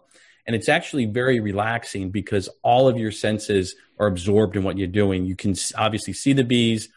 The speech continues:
but you can smell the honey and, and the wax that's in there. And then as you're touching the comb and bee, like I said, bees are fuzzy, so you can feel them too. So it's really like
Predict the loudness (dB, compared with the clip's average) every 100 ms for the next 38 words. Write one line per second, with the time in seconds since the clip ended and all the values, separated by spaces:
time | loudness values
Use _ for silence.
0 | -20 -8 -6 -2 -2 -2 0 2 2 -2
1 | 0 2 0 -2 -10 _ _ -6 -4 -4
2 | -4 -2 0 0 0 -2 -6 -8 -6 -4
3 | -2 2 4 2 0 -2 -2 -2 -6 _
4 | _ -6 -2 -2 -2 -4 -2 -4 -4 -2
5 | 2 4 4 2 2 -2 -2 0 0 -2
6 | -4 -4 -2 -2 0 0 2 0 -2 -4
7 | -2 -6 0 0 2 0 -2 0 2 2
8 | 0 0 2 4 4 4 2 -2